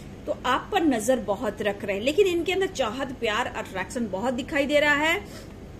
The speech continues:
वो कहना चाहते हैं कि आप उनको एक बार मौका दें, उन पर विश्वास करें। रोमांस की एनर्जी आ रही है व्यूअर्स, ठीक है,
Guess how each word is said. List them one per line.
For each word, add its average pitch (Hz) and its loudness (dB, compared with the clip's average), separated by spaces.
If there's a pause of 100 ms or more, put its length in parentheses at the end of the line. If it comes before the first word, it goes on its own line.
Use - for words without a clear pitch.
(360)
वो 226 6
कहना 302 2
चाहते 269 -2
हैं 311 -4
कि 262 -2
आप 220 0
उनको 285 2
एक 254 4
बार 240 2
मौका 208 2
दें, 269 0
उन 214 -6
पर 269 2
विश्वास 202 -4
करें। 104 -2 (380)
रोमांस 294 2
की 269 -2
एनर्जी 240 0
आ 196 2
रही 208 -2
है 196 -2
व्यूअर्स, 190 -6
ठीक 254 -8
है, 262 -2